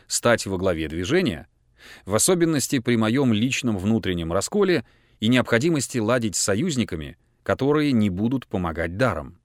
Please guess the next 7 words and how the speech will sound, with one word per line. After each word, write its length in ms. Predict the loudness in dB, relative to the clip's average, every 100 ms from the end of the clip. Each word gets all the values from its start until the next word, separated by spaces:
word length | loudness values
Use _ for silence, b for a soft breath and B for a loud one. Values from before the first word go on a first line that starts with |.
| _ _ _ _ _ _ _ _ _ _ _ _
Подняли 420 | 0 2 4 2 4
вопрос 500 | 2 2 0 0 -2
о 80 | -2
заключении 640 | -2 -2 0 0 2 2
мира 300 | 2 0 -2
с 100 | -4
красными. 560 | 0 0 -2 -12 -16